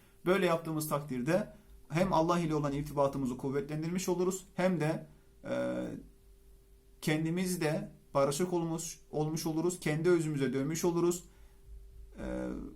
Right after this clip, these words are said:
ve hayatımızı daha güzel bir şekilde, e, devam ettirmiş, idame et-, ettirmiş oluruz. Burada karşımıza yine şöyle bir soru geliyor. İşte ben ibadetimi yapıyorum ama az yapıyorum.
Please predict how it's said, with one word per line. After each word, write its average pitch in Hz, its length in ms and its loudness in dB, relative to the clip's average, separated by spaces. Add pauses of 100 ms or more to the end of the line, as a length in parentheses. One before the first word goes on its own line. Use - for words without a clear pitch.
(260)
ve 160 380 0 (200)
hayatımızı 156 680 2
daha 151 200 2
güzel 151 320 0
bir 143 40 -4
şekilde, 147 560 -2 (460)
e, - 60 -10 (600)
devam 151 240 4
ettirmiş, 156 640 -4 (300)
idame 147 360 2
et-, - 340 -8
ettirmiş 135 640 -4
oluruz. 143 420 -4 (200)
Burada 196 500 2 (840)
karşımıza 165 460 2
yine 180 160 -2
şöyle 170 220 2
bir 165 60 0
soru 160 220 0
geliyor. 123 340 2 (520)
İşte 156 220 -4 (220)
ben 175 160 2
ibadetimi 170 520 2
yapıyorum 185 340 0
ama 180 160 2
az 160 200 4
yapıyorum. 127 460 0